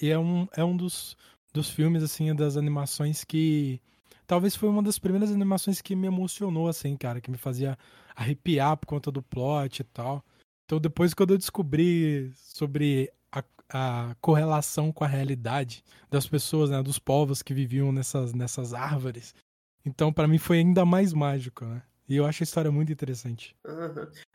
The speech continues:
Speaker 2: É, Tarzan é um clássico mesmo. Tipo, todos os filmes infantis da Disney são clássicos, de certa forma, e acho que é muito, tem algumas coisas muito erradas naquele filme, mas, tipo, todos os filmes, de certa forma, tem coisas erradas.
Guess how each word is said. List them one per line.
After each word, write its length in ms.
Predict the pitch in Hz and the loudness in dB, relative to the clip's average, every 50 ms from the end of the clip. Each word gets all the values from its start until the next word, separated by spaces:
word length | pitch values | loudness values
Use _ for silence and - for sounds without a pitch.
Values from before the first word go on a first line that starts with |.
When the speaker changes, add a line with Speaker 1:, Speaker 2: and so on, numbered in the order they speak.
| _ | _
Speaker 2:
É, 160 | 294 - - - | -14 -14 -14 -12
Tarzan 920 | - 123 131 135 131 - 139 - - - 151 165 175 175 143 131 135 135 - - _ _ - _ _ - | -10 -10 -10 -10 -10 -12 -12 -8 -6 -4 -4 -4 -6 -8 -10 -14 -14 -16 -18 -20 _ _ -20 _ _ -6
é 40 | |
um 120 | 185 240 240 | -6 -6 -6
clássico 440 | - - 113 127 147 147 - - 123 | -2 0 0 0 0 -2 -6 -10 -8
mesmo. 320 | 113 113 104 - 120 123 | -6 -6 -6 -6 -8 -10
Tipo, 340 | - - - 120 101 - - - - | -12 -8 -6 -4 -4 -4 -6 -4 -2
todos 260 | - - 370 370 254 | -2 0 0 -2 -4
os 80 | 156 131 | -6 -8
filmes 280 | 127 127 127 120 120 117 | -10 -8 -8 -8 -8 -8
infantis 380 | 113 110 - 98 98 - 104 | -10 -12 -12 -12 -12 -14 -14
da 100 | 101 - | -14 -14
Disney 360 | - - - - 101 107 85 | -14 -14 -14 -14 -12 -12 -14
são 220 | - - - - - | -14 -14 -18 -20 -20
clássicos, 400 | _ - - - - - - - | _ -16 -16 -16 -16 -18 -20 -18
de 60 | - | -14
certa 220 | - 87 - - 107 | -12 -12 -12 -12 -12
forma, 340 | - - - 107 110 107 87 | -10 -8 -6 -4 -4 -4 -4
e 300 | 95 98 98 98 - - _ _ _ - - - - - - - - _ _ _ | -6 -6 -8 -10 -12 -16 _ _ _ -20 -20 -20 -20 -20 -20 -20 -20 _ _ _
acho 260 | - 123 120 - - | -6 -6 -6 -6 -8
que 60 | - | -8
é 40 | 156 | -8
muito, 580 | 151 147 139 131 139 185 175 151 127 117 117 - _ _ _ _ _ _ _ _ _ _ - - - - - - - | -6 -6 -8 -8 -6 -4 -2 -2 -2 -4 -8 -12 _ _ _ _ _ _ _ _ _ _ -20 -20 -20 -20 -20 -6 -4
tem 100 | 262 269 | -4 -4
algumas 280 | - 156 170 214 214 | -2 -2 -2 -2 -2
coisas 180 | - 143 135 147 | -2 -2 -2 -4
muito 360 | 131 117 - 127 135 160 - | -6 -6 -6 -8 -6 -4 -4
erradas 240 | - 131 113 120 120 | -2 -2 -2 -4 -6
naquele 340 | 123 123 - 117 104 - - | -8 -8 -8 -8 -8 -10 -10
filme, 280 | - 107 123 139 123 113 | -10 -10 -10 -10 -6 -4
mas, 180 | 120 117 120 | -4 -4 -4
tipo, 140 | - - - | -6 -12 -10
todos 240 | - - - 277 233 | -10 -6 -4 -4 -4
os 40 | - | -4
filmes, 420 | 156 143 143 143 143 143 - _ _ _ - | -4 -4 -4 -6 -6 -8 -12 _ _ _ -18
de 60 | 147 | -8
certa 220 | - 123 117 - - | -6 -6 -6 -6 -6
forma, 200 | - 120 113 113 | -6 -6 -4 -4
tem 120 | 131 120 | -6 -4
coisas 260 | 123 131 123 113 117 | -4 -4 -4 -2 -4
erradas. 360 | 120 120 135 139 113 107 - | -4 -4 -4 -4 -6 -6 -8